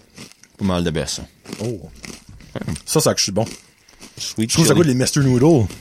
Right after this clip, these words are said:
Speaker 1: Mm. Ouais, hein?
Speaker 2: Mais en chip.
Speaker 1: Mm.
Speaker 2: C'est fou,
Speaker 1: Ouais,
Speaker 2: ça.
Speaker 1: ça va être bœuf, là.
Speaker 2: Oui.
Speaker 1: Mm.
Speaker 2: Freak, ça goûte right ça, c'est bon. <laughs> C'est actually bon.
Speaker 1: Yeah.
Speaker 2: Euh, ok, vu que t'es plus film, es-tu plus film ou T V series?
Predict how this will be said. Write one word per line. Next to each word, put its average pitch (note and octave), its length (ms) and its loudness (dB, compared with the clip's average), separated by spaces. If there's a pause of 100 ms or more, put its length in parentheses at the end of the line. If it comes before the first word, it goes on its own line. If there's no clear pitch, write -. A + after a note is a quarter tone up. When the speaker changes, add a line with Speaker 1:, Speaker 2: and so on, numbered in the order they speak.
(240)
Speaker 1:
Mm. A2+ 180 -4 (340)
Ouais, C3 160 2
hein? D3 200 2
Speaker 2:
Mais A2+ 80 2
en F#2+ 140 4
chip. - 220 2 (300)
Speaker 1:
Mm. B2 180 2 (340)
Speaker 2:
C'est G#2+ 140 -2
fou, G2+ 60 0
Speaker 1:
Ouais, A2+ 180 6
Speaker 2:
ça. G2 60 4
Speaker 1:
ça G#2 140 2
va A2+ 100 6
être F#2+ 120 0
bœuf, C3 260 2
là. E3+ 200 -2
Speaker 2:
Oui. F3 260 6 (260)
Speaker 1:
Mm. A2+ 80 0
Speaker 2:
Freak, G3+ 160 6
ça C3+ 120 2
goûte F#3 180 4
right E3+ 220 4
ça, A#3+ 220 4
c'est D#3+ 160 2
bon. G#3+ 240 4
<laughs> - 20 -18
C'est A2 160 0
actually A2+ 280 -2
bon. E3+ 200 4 (140)
Speaker 1:
Yeah. A2 240 2 (480)
Speaker 2:
Euh, C#3+ 280 10 (360)
ok, E3+ 120 6
vu G3 240 8
que - 40 -14
t'es G3 180 4
plus E3+ 220 4
film, G3+ 260 4
es-tu - 180 4
plus D3+ 220 2
film B3+ 400 4
ou C3 100 6
T D3+ 240 0
V D3+ 120 2
series? C#3+ 540 2